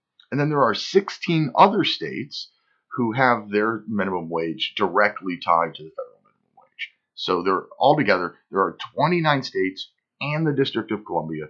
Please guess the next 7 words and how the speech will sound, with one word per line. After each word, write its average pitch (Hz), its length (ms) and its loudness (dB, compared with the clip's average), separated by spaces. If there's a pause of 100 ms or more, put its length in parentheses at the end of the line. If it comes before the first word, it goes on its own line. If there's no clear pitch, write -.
(320)
that 85 180 -2
have 92 180 -2
minimum 131 340 -2
wages 92 360 -6
that 78 100 -6
are 71 100 -4
higher 104 760 0